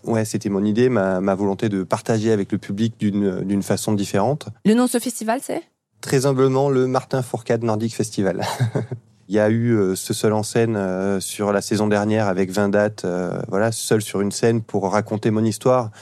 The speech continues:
Speaker 1: Ça reste aussi un petit peu de l'adrénaline. Et puis, euh, il y a les Jeux de Paris qui s'ouvrent à nous et ça, c'est aussi beaucoup d'adrénaline.
Speaker 2: Ah, j'imagine que ça va être beaucoup d'adrénaline quand tu as appris que tu étais de loin celui qui avait été nommé président de la commission des athlètes.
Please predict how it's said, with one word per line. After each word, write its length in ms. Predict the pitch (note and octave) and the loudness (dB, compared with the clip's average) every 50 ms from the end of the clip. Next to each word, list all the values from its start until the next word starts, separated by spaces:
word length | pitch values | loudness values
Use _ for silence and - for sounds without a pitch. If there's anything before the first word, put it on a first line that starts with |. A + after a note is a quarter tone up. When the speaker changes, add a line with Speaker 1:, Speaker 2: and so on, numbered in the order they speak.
| - - - | -20 -20 -10
Speaker 1:
Ça 160 | - - F2+ | -6 -4 -2
reste 240 | F#2+ G#2+ G#2+ - - | 0 -2 -2 -2 -2
aussi 220 | G#2 - - A#2 | -2 -2 0 0
un 80 | G#2 G2 | 0 0
petit 120 | - - | -2 -4
peu 140 | A2 - G2+ | -2 -2 0
de 40 | G2 | 0
l'adrénaline. 480 | F#2+ F#2 G2+ G2+ F#2+ F#2 G2+ A#2+ C3 | 0 0 0 0 0 2 2 2 0
Et 80 | A2 F#2 | 0 -2
puis, 340 | - - - A#2 A#2 A2 G#2 | -4 -4 -2 0 0 2 0
euh, 100 | F#2+ F#2 - - - - - - - _ - | 0 -2 -6 -14 -20 -20 -20 -20 -18 _ -2
il 40 | F#2+ | 0
y 40 | |
a 20 | F#2+ | 0
les 100 | F#2+ G2 | 2 2
Jeux 140 | F#2+ G#2 G2+ | 2 0 0
de 40 | |
Paris 240 | G#2+ - F#2 G2 G#2+ | 2 2 2 2 0
qui 140 | G2+ - G#2 | -2 -4 -6
s'ouvrent 260 | - - G2+ F2+ F2 | -6 -4 -4 -2 0
à 60 | F#2 | 2
nous 220 | F#2+ A2 A#2+ B2 A2+ | 2 2 2 2 2
et 80 | F#2+ F2 | 0 -2
ça, 220 | - - G#2+ A#2 | -2 -2 -2 -2
c'est 180 | A2+ - - G2 | -2 -4 -2 -2
aussi 260 | F#2+ F2+ - - C3 | -2 -2 -2 -4 -4
beaucoup 280 | A#2 G#2+ G#2+ G#2+ - A#2+ | -2 -2 -2 -2 0 0
d'adrénaline. 500 | A2 G#2 G2 G#2 F#2+ G2+ F#2+ F2 F2+ F2 G2 F#2 - - | 0 2 2 0 0 0 -2 -4 -4 -8 -10 -12 -12 -10
Speaker 2:
Ah, 60 | - - | -8 -6
j'imagine 340 | - - D3 D3+ D3+ E3 | -4 -2 0 2 2 2
que 60 | F3 - | 0 0
ça 60 | D3+ | -2
va 80 | - D#3+ | -2 -2
être 120 | D3 D#3 | -2 -2
beaucoup 200 | E3 F#3+ - G3 | -2 -2 -2 0
d'adrénaline 440 | F3 E3+ E3 E3+ D#3+ D3+ D#3 F3 G3+ | 0 0 2 2 2 2 2 2 0
quand 140 | G3+ E3+ D#3+ | 0 -2 -4
tu 140 | - - D3+ | -2 -2 -2
as 40 | |
appris 220 | D3 D3 - F#3+ F#3 | -2 -2 -2 -4 -4
que 80 | - | -4
tu 180 | D#3+ - - E3 | -6 -6 -4 -6
étais 220 | D#3+ D#3 - F3 | -6 -4 -2 -4
de 180 | F3 E3 E3 G3+ | -2 0 2 2
loin 340 | G3+ G3 F#3+ F#3+ G3+ A3 A#3+ | 2 4 4 2 2 2 0
celui 260 | G#3+ - F#3+ F#3+ G3+ | -2 -4 -4 -4 -2
qui 100 | G3 - | -2 -2
avait 140 | F3+ E3 E3 | -2 -2 -2
été 180 | F3 E3+ - F#3 | -2 -2 0 0
nommé 260 | F3 F#3 G3+ G#3 G#3+ | 2 2 4 2 2
président 500 | G#3 - - G#3 F#3+ G3 G3 F3+ G3 G3+ | 0 0 -2 0 0 0 0 0 0 0
de 40 | G3+ | 0
la 100 | F#3 E3+ | 0 -2
commission 400 | - - F3 F3 F3+ - - F3+ | 0 0 0 0 0 0 0 0
des 120 | F3+ E3+ F3 | 2 2 2
athlètes. 380 | D#3+ E3 - G#3 C#4 - - | 2 2 2 0 -2 -2 -4